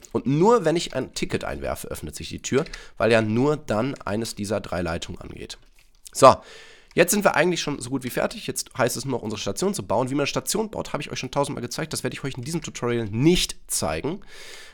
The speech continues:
Ähm, was jetzt passiert, ist Folgendes. Ihr leitet jetzt das Signal, was ihr hier bekommt, nach oben, nach Übertage.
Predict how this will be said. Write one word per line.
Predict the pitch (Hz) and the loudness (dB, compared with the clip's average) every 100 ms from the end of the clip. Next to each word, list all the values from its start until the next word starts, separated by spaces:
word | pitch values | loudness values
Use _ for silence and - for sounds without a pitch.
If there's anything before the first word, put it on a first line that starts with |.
| - | 2
Ähm, | 120 123 123 127 | 8 10 8 2
was | - 131 | -2 -2
jetzt | 185 | -2
passiert, | - - 151 | -2 -4 -4
ist | - | 0
Folgendes. | 117 123 170 - - - - - - - - - - - | 2 2 0 -4 -8 -16 -16 -18 -18 -18 -18 -20 -20 -6
Ihr | 120 | 2
leitet | 120 131 160 | 6 6 4
jetzt | 139 127 | -4 -4
das | 120 - | -4 -4
Signal, | 104 127 151 | -2 0 0
was | 98 | 0
ihr | 98 | -6
hier | - 160 | -2 -2
bekommt, | 151 - - 175 - - - - - - - | -2 -4 -6 -6 -10 -18 -20 -20 -20 -10 -2
nach | 117 - | -2 2
oben, | 95 92 170 - - - - - - - - - - - - - - - - - - - - - - - - - - _ _ _ - - - - - - - | 0 2 -2 -6 -20 -20 -20 -20 -20 -20 -20 -20 -20 -20 -20 -20 -20 -20 -20 -20 -20 -20 -20 -20 -20 -20 -20 -20 -20 _ _ _ -20 -20 -20 -20 -20 -20 -8
nach | 110 113 | -4 -4
Übertage. | 98 104 110 - 87 92 | -2 -2 -4 -6 -6 -6